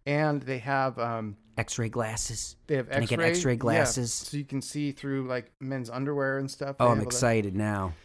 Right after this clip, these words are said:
Speaker 1: But they also have something called, uh, Screenies, which is basically, like, a blue blocker. So if you sit in front of a computer a lot,
Speaker 2: Oh, yeah. I have, I have a s-, a pair of glasses just for that, that I put
Speaker 1: Yeah.
Speaker 2: over my regular glasses, and
Speaker 1: Oh, you
Speaker 2: it's
Speaker 1: have fit overs?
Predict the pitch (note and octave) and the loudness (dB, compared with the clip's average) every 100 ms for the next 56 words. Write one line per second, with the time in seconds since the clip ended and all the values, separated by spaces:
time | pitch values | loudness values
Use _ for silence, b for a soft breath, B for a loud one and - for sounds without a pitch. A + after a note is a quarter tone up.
0 | b - C#3+ D3+ D#3+ F3+ G3+ E3+ D#3 E3+ | b -4 -2 0 0 2 0 0 0 -2
1 | D#3+ D#3 C#3 C3 A#2+ - B2 A2+ - E3 | -2 -2 -2 -4 -4 -8 -4 -4 -4 -2
2 | E3+ D#3 C3 B2 - B2+ A#2+ - B2 A#2+ | 2 2 2 -2 -6 -8 -8 -8 -6 -4
3 | A2+ - _ _ _ - C#3+ C#3 C#3+ A#2+ | -6 -10 _ _ _ -2 -2 -2 -8 -6
4 | A2 B2+ B2+ D3+ D#3+ E3 E3+ E3 F3 F3 | -8 -4 2 2 2 2 2 0 -6 -6
5 | - - D#3 D3 D#3+ - F3+ D3 F3 D#3+ | -10 -10 -8 -6 -6 -6 -6 -4 -4 -4
6 | D3 C#3 - D3 D#3+ E3 E3+ E3+ D#3 - | -6 -8 -4 -4 -2 -2 -2 -2 -4 -8
7 | _ _ - C3 D3 D3 B2+ B2 D#3+ F3 | _ _ 2 6 8 8 8 8 6 4
8 | C3+ C3+ F3 F3 C#3+ - C3 - B2+ C3 | 4 4 6 4 2 0 -4 -2 0 4
9 | B2 G#2+ A#2 A2 G#2 G#2+ F#2 - A#2 - | 4 4 4 2 2 0 0 2 2 0
10 | A2+ A2+ A2+ - A#2 A#2 - A#2+ A2+ A2+ | -2 2 2 2 -2 2 4 6 4 2
11 | G#2+ G#2+ A#2 A2+ G#2 G#2 G2 D#2+ - E2+ | 2 2 2 0 0 -2 -2 -2 -4 -6
12 | D#2+ G#2+ G2+ D3+ E3 D#3 F#3 F#3 G#3 A3+ | -6 -4 2 6 6 4 2 2 2 0
13 | B3 - | -4 -8